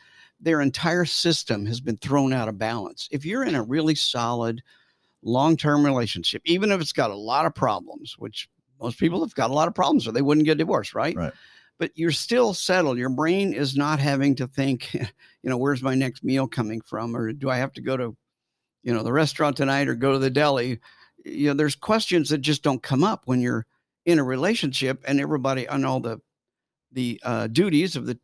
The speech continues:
Speaker 1: of the parties are well understood. You know, who's
Speaker 2: Right.
Speaker 1: bringing home the paycheck this week? How are we gonna go on vacation? There's lots of things that are just,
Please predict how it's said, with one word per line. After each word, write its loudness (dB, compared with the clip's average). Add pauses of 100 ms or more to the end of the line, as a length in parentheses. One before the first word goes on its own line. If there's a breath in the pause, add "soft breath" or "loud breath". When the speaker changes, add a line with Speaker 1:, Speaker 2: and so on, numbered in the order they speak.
(120)
Speaker 1:
of -6
the -6
parties -2
are -6
well -2
understood. -2
You -6
know, -4
who's 0
Speaker 2:
Right. -10
Speaker 1:
bringing -2
home 4
the -2
paycheck -2
this -14
week? -14 (380 soft breath)
How -2
are 0
we -4
gonna 0
go 0
on -2
vacation? -2
There's -4
lots -4
of -6
things 2
that 0
are -4
just, -2